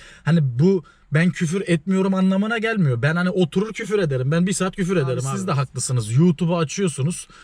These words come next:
Speaker 1: YouTube'u açtığımız zaman zaten bir I Q seviyesi düşüyor abi. Ben de onun farkındayım.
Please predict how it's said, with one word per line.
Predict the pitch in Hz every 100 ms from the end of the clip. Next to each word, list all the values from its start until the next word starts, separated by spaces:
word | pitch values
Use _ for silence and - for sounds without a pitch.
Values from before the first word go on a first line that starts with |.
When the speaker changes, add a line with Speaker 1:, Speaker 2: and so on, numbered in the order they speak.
| - - -
Speaker 1:
YouTube'u | 151 170 170 180
açtığımız | 170 - 180 185 175
zaman | 156 135 180 - _ _
zaten | - 196 175 165
bir | 156 170 180
I |
Q | 170 180
seviyesi | 196 170 151 185 151
düşüyor | 170 139 151 113
abi. | 107
Ben | 123 156
de | 131
onun | 117
farkındayım. | 101 110 107 107 110 127